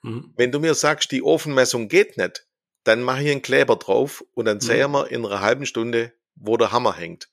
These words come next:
Speaker 1: Mhm.
Speaker 2: Hast du überhaupt je die gezielte Einbrenntemperatur erreicht?
Speaker 1: Mhm.
Speaker 2: Und damit will ich zeigen, der Einstieg ist einfach.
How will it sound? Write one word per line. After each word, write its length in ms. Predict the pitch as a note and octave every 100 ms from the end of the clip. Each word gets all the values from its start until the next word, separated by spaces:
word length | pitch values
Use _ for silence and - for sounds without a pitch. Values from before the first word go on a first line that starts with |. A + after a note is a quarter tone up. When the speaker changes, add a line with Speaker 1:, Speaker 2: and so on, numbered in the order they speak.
| _
Speaker 1:
Mhm. 240 | A2+ A2+ C#3+
Speaker 2:
Hast 340 | B2+ A#2+ -
du 180 | E3 D#3
überhaupt 880 | C#3+ A#2 G2+ F#2+ A2 C3+ - - - _ _ _ _ _
je 480 | A2 G#2 C3+ D3+ E3 _ _ _ -
die 100 | A2+
gezielte 720 | B2 - C3+ C3 C3 C3+ A#2+ _ _ _
Einbrenntemperatur 1000 | A2 C3 B2+ A#2+ A2 A2 G#2 G2+ A2 F#2+
erreicht? 480 | F#2 F2+ F2+ - - _ _ -
Speaker 1:
Mhm. 300 | A2+ A2+ - _ -
Speaker 2:
Und 180 | A2+
damit 260 | A#2 D3+ C#3+
will 140 | C#3+
ich 160 | C3+ B2+
zeigen, 640 | B2+ A#2 B2+ C3 C3+ B2+ _ _ _
der 260 | G#2 G2 -
Einstieg 800 | C#3+ F3 D#3 - G#2+ F#2 - - _ _ _
ist 200 | G2 -
einfach. 640 | F#2+ G#2 G2+ - D2 -